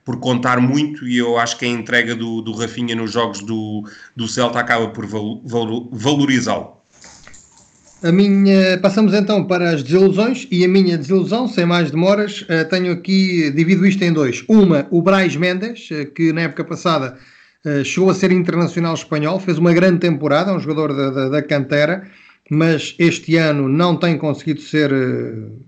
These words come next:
Speaker 2: tão influente, nem nada que se pareça. E depois, percebendo tudo aquilo que o João disse, eu, eu tenho aqui uma outra desilusão que é um trio, eh, Rafinha, Denis Suárez e Santi Mina. Três regressos, três jogadores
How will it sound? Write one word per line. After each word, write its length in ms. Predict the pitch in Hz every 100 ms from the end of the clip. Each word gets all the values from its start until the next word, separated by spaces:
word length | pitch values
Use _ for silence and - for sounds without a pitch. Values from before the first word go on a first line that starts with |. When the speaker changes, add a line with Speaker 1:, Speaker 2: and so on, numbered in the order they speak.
| - _ _ -
Speaker 2:
tão 200 | 185 170
influente, 580 | 139 156 139 170 220 160
nem 140 | 139
nada 260 | 147 143 127
que 80 |
se 60 | -
pareça. 460 | 143 151 175 202 202 - - _ _ _ -
E 100 | 220
depois, 360 | - 240 190
percebendo 480 | - - - 190 196
tudo 180 | 196 190
aquilo 240 | 190 208
que 120 | 190 208
o 60 |
João 280 | 165 214 202
disse, 400 | 202 - - -
eu, 200 | 165 165 180
eu 220 | 165 160
tenho 200 | 175 175
aqui 200 | 170 185
uma 120 | 185
outra 300 | 190 190 185
desilusão 540 | 147 180 165 175 202
que 200 | 196 180
é 280 | 185 196 196 - _
um 200 | 196 208
trio, 500 | 190 180 165 120 - -
eh, 200 | 139 -
Rafinha, 640 | 127 151 175 220 247 233 180
Denis 400 | 185 196 190 -
Suárez 480 | 165 190 196 175
e 80 | 185
Santi 360 | - 202 190 165
Mina. 400 | 151 131 113 117 _ _ _
Três 340 | 190 214 190
regressos, 720 | 143 151 170 214 214 - - - _ _
três 260 | - 202 185
jogadores 680 | 135 175 185 180 117 -